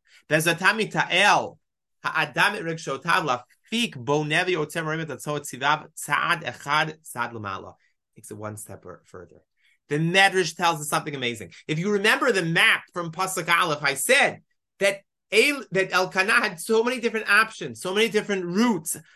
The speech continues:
of how he could go up to Shiloh. When he punched into Waze,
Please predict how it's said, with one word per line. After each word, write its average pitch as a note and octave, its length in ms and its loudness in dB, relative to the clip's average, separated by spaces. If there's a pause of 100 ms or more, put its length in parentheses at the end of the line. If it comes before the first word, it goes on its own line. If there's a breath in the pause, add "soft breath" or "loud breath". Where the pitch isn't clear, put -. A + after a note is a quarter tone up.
(120 soft breath)
of D#3+ 120 0
how F3+ 460 6
he G3 180 0
could F3 200 -6
go F#3 160 2
up F3+ 220 2
to D#3+ 60 -6
Shiloh. D#3 680 -8 (1800)
When D3+ 140 0
he A#3+ 200 2
punched A3+ 520 2
into G#3 260 -2
Waze, F#3+ 800 2